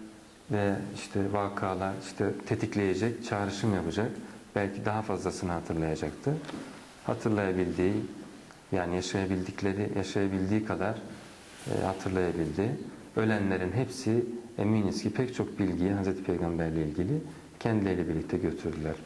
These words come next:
Ama şundan eminiz, Allah bu ümmete Hazreti Peygamber'in örnekliğine yetecek kadar malumatı, e, sahabe nesli üzerinden,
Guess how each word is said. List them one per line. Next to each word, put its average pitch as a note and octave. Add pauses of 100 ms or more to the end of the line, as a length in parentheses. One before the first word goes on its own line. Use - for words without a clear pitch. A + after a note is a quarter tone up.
(1120)
Ama B2
şundan B2
eminiz, G2+
Allah A2+ (120)
bu B2
ümmete A2 (400)
Hazreti G#2
Peygamber'in G2
örnekliğine F#2+
yetecek G2
kadar F2
malumatı, F#2 (600)
e, -
sahabe G2
nesli F2
üzerinden, D#2